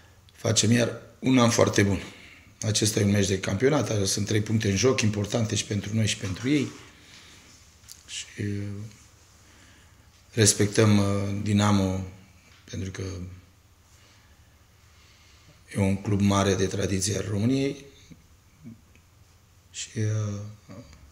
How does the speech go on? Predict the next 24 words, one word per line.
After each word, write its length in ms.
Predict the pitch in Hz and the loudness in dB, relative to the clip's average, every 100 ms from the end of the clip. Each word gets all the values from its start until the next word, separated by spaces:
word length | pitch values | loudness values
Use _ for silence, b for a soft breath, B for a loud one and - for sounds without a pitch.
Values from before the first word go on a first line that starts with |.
| _ _ _ _ _ | _ _ _ _ _
atât, 380 | 104 107 110 - | -2 0 0 -2
nici 160 | 107 | -4
prea 180 | - 98 | -4 -4
mult 200 | 98 98 | -2 0
respect, 380 | 98 - 117 110 | 0 0 0 0
pentru 260 | 107 104 104 | -2 -2 -4
că 100 | 101 | -6
după 240 | 98 104 | -8 -8
aceea 460 | 98 101 98 95 - - B B B B B B B B B B B B _ _ _ - - - - - | -6 -6 -6 -10 -14 -20 B B B B B B B B B B B B _ _ _ -20 -20 -20 -20 -6
ne 80 | 98 | -2
dorim 280 | 101 104 | 0 2
și 160 | 104 - | 0 0
noi 120 | 101 | 0
și 140 | 92 98 | -2 -2
ei 80 | |
să 140 | 92 107 | -4 -6
câștigăm. 440 | 107 - 113 104 - - - _ _ _ _ _ _ b b b b b _ - | -6 -6 -4 -6 -8 -20 -20 _ _ _ _ _ _ b b b b b _ -8
Pe 80 | |
aceste 460 | 107 117 110 113 107 | -4 0 0 2 2
linii 320 | 113 131 127 | 2 2 2
vrem 160 | 113 113 | 2 0
să 140 | 110 | -2
construim, 560 | 107 107 - 113 107 | -4 -6 -4 -2 0
uh, 60 | 110 | -2